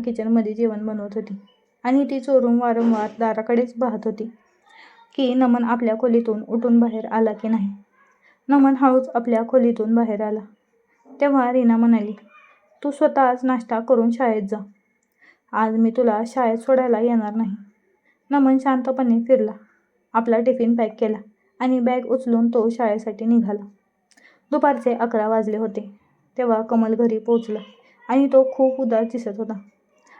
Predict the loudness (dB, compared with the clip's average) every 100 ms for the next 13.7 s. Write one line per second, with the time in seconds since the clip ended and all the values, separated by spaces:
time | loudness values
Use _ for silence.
0 | 0 2 4 4 4 2 2 2 -2 -4
1 | -6 -4 -2 0 0 -2 -2 -2 -2 -4
2 | -10 _ _ _ -4 4 4 4 0 0
3 | 0 -2 -2 -2 -4 -4 -10 _ _ _
4 | -2 0 0 0 0 0 -2 -2 -2 -2
5 | -4 -10 _ _ _ -10 -6 -2 0 0
6 | 0 -2 -8 _ -2 0 2 2 2 0
7 | -2 0 0 -2 -2 -6 -4 -4 -4 -8
8 | -6 -4 -2 -2 0 -2 -2 -18 _ _
9 | _ _ _ _ _ _ -6 -2 -2 -2
10 | 0 2 2 2 0 0 2 0 -2 -12
11 | -10 -6 0 0 -2 -8 -12 _ _ _
12 | _ -2 0 2 2 -2 -4 _ _ _
13 | _ -2 -2 -2 -4 -2